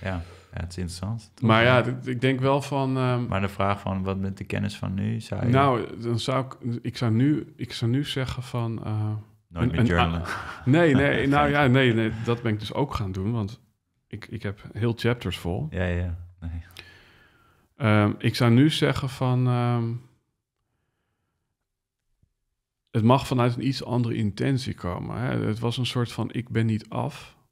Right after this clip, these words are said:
Speaker 1: Ja, precies.
Speaker 2: En het kwam ook wel een beetje voort vanuit, eh, "Ik moet me beter voelen." En toen had ik gisteren gewoon een hele leuke dag met mijn mastermind groepje.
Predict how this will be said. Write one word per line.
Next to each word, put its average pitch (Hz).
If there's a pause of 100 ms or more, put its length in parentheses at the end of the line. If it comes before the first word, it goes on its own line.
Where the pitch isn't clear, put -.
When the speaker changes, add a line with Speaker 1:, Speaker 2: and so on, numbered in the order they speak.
(180)
Speaker 1:
Ja, 80
precies. -
Speaker 2:
En 110
het 113
kwam 120
ook 127
wel 135
een 127
beetje 120
voort 120
vanuit, 110
eh, 104 (640)
"Ik 127
moet 127
me 113
beter 113
voelen." 101
En 123
toen 117
had 113
ik 110
gisteren 127
gewoon 110
een 107
hele 113
leuke 110
dag 104
met 104
mijn 98 (280)
mastermind 104
groepje. -